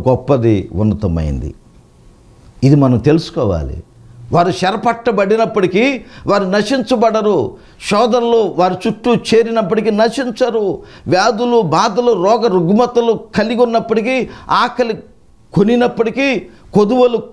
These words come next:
కలిగినప్పటికీ, కుటుంబంలో ఆయా సమయాల్లో కొంచెం గొడవలు వచ్చినప్పటికీ వారు నశించరు. ఎందుకని? వారు నీతిమంతులు, వారి కోసం దిగి వచ్చే దేవుడు.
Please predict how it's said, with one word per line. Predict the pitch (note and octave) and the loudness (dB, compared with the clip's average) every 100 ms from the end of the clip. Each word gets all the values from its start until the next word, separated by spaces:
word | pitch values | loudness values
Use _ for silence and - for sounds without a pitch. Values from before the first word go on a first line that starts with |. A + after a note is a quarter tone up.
| - | -2
కలిగినప్పటికీ, | G3 G#3+ A3+ A3+ A3+ G#3+ C4 B3 G3 - - | 0 0 0 0 -2 0 -2 -2 -4 -14 -4
కుటుంబంలో | G#3 G#3+ B3 A#3+ A#3 A#3 G#3+ D#3+ - - | -2 0 0 2 4 2 2 -2 -4 0
ఆయా | G#3+ A#3 | 2 2
సమయాల్లో | A3 G#3 G#3 G#3 G3+ G3+ | 0 -2 0 0 0 -2
కొంచెం | - A#3+ G#3 G#3+ D3+ | -2 -2 -4 -2 0
గొడవలు | A2+ E3 G#3+ A#3 | 2 2 2 2
వచ్చినప్పటికీ | A3 A3 A3 D#3+ G#3+ A#3+ B3+ - - - | 0 -2 -2 0 -2 0 -2 -4 -14 -2
వారు | A2 A2 | 0 2
నశించరు. | A2+ A2 E3 C#3 C#3 F2+ C#2+ - - _ _ - - _ A2 | 2 2 2 0 -2 -2 -4 -10 -20 _ _ -20 -20 _ 0
ఎందుకని? | C3 G3+ G3+ G#3+ A3 A3 - - - _ - | 2 2 2 2 0 -4 -12 -20 -20 _ -8
వారు | - G2+ | -4 0
నీతిమంతులు, | G#2 C3 D3 C#3 C#3 A2 B2+ A#2 E2 - - - F#2+ | 2 2 2 2 0 0 2 2 0 -6 -16 -12 0
వారి | A#2 A#2+ | 2 2
కోసం | B2+ C#3+ C#3+ B2+ | 2 0 0 0
దిగి | C3+ C3+ | 2 4
వచ్చే | C#3+ C3+ - B2+ | 4 2 2 2
దేవుడు. | A2 B2 A2 E2 | 2 2 2 -2